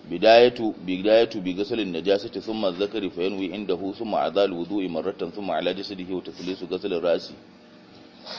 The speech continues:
Wa taqdimu shaqqi jasadihi al-aymani wa taqlil al-ma'i ala al-a'dha'i. Ba ya da rigingimu, ba sai mun ta yawan maimaita shi ba. Abin nan, sai mu je, ko kuma mu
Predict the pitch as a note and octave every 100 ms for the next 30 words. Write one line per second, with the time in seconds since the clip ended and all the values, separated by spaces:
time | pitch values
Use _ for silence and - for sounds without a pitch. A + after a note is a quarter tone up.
0 | - - F#2 F2 F2+ A2 G2 A2 F#2+ F#2+
1 | G2 G2 G2 F#2+ G2 D#2+ F2 G2+ F#2+ E2+
2 | F2+ - G2 G2+ F2+ G2 F2+ F2+ D#2+ B1
3 | - F2+ E2 C#2 - - - - - -
4 | - - - A2 G2+ F#2+ E2 D#2+ D#2 D#2
5 | E2 E2+ D#2+ D#2 F#2+ F#2+ G2 G2 E2+ D#2+
6 | D#2 D2 C2+ D2 A1 G#1 - - - -
7 | - - - - - - - - - -
8 | - - - - C#2+ E2+ F2 D2+ D2+ -
9 | - - - G#2+ G#2 E2+ F2 F2 E2 E2
10 | E2+ - - - - - - - - -
11 | A2 G#2+ C3+